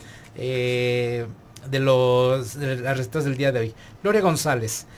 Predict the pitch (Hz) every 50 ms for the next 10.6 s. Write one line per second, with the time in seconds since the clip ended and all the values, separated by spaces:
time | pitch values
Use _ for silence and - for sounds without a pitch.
0 | - - - - - 151 151 151 208 196 196 180 170 165 175 175 180 156 165 160
1 | - 160 165 165 180 170 - 147 143 127 - - 151 151 151 151 - 151 143 135
2 | 139 123 113 117 120 113 - 151 147 151 151 - 151 143 139 170 175 - 156 151
3 | 156 151 - 139 160 147 131 - - - 156 151 - 139 143 147 160 165 160 -
4 | - - - - - - - - - - - - - - 139 135 135 135 135 131
5 | 131 123 113 98 98 - - - - - - - - 165 - 214 196 - 220 208
6 | 196 196 196 196 190 180 156 147 143 127 160 147 139 175 170 170 - 170 170 175
7 | 175 170 - - - 151 151 - 170 165 156 151 156 156 156 156 147 147 - 180
8 | 185 190 190 190 196 196 190 190 - - 170 170 170 175 165 156 - - - 165
9 | 165 170 170 175 185 - - 156 139 - - 151 160 156 - 131 - 143 143 147
10 | 147 147 143 - - 160 160 156 143 139 -